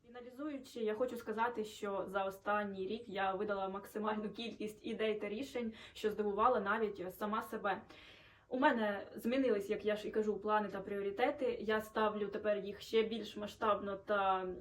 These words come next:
по-новому. Тому, якщо вам цікаво, я дуже вдячна, що ви будете зі мною супроводжувати мене в новому етапі і новому становленні. Дуже вдячна, що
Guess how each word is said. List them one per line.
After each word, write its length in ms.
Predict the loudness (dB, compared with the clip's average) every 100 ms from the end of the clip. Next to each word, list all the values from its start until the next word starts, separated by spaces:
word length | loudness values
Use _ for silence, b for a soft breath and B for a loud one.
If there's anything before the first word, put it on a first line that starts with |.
| -12 -12 2
по-новому. 680 | 2 2 4 4 4 -4 -8 B B B
Тому, 220 | 0 4
якщо 280 | 4 4 2
вам 200 | 2 2
цікаво, 440 | -2 4 4 6 4
я 120 | 0
дуже 200 | 0 -4
вдячна, 400 | 0 0 0 -8
що 180 | -8 -6
ви 80 |
будете 320 | -2 -2 -2 -4
зі 100 | -6
мною 440 | -4 -2 -2 -4 -12
супроводжувати 640 | -10 -4 -2 -2 -2 -4 -6
мене 320 | -4 -2 -2
в 40 |
новому 480 | -2 0 6 6 4 -2
етапі 560 | 0 2 2 0 -6 -4
і 220 | -4 -4
новому 500 | -4 -2 0 0 0
становленні. 840 | -2 -2 0 0 -2 -4 -6 -8 -8 -14 -12
Дуже 280 | -4 -2 0
вдячна, 500 | 0 0 0 -2 -4
що 540 | -6 -8 -6 -4 -4